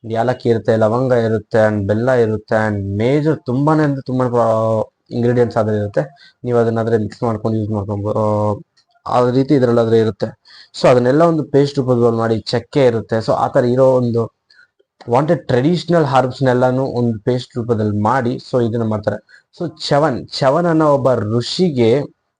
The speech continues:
ಈ ಒಂದು ಚ್ಯವನ್ಪ್ರಾಶನ ಅವ್ರು ಮಾಡ್ಕೊಟ್ಟಿದ್ ಮೇಜರ್ ಆಗಿ ಏನಕ್ಕೆ ಅಂದ್ರೆ ಅವ್ರ ಏಜ್ ಬರಾಗ್ದಿರೋದಕ್ಕೆ. So ಏಜ್ ಅನ್ನೋದು ಕಡಿಮೆ, ಏಜ್ ಅನ್ನೋದು ಫುಲ್ ಏಜ್ ಆಗೋಗ್ಬಿಟ್ಟಿದೆ. So ಮತ್ತೆ ನೀವು ಏಜ್ ರಿಟರ್ನ್ ಆಗ್ಬೇಕು ಅನ್ನೋದಕ್ಕೋಸ್ಕರ. So ಇದು ಬಂದ್ಬಿಟ್ಟು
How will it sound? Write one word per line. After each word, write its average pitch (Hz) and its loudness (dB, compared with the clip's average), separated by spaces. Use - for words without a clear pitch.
ಈ 135 -8
ಒಂದು 123 -4
ಚ್ಯವನ್ಪ್ರಾಶನ 139 0
ಅವ್ರು 117 2
ಮಾಡ್ಕೊಟ್ಟಿದ್ 117 0
ಮೇಜರ್ 131 2
ಆಗಿ 120 2
ಏನಕ್ಕೆ 120 0
ಅಂದ್ರೆ 110 -4
ಅವ್ರ 117 -6
ಏಜ್ 131 0
ಬರಾಗ್ದಿರೋದಕ್ಕೆ. 101 -4
So - -8
ಏಜ್ 147 2
ಅನ್ನೋದು 139 0
ಕಡಿಮೆ, 120 -2
ಏಜ್ 135 4
ಅನ್ನೋದು 135 0
ಫುಲ್ 135 0
ಏಜ್ 127 4
ಆಗೋಗ್ಬಿಟ್ಟಿದೆ. 120 0
So 127 -6
ಮತ್ತೆ 117 -2
ನೀವು 113 -4
ಏಜ್ 120 -2
ರಿಟರ್ನ್ 113 -2
ಆಗ್ಬೇಕು 110 -4
ಅನ್ನೋದಕ್ಕೋಸ್ಕರ. 107 -6
So 147 2
ಇದು 135 2
ಬಂದ್ಬಿಟ್ಟು 151 0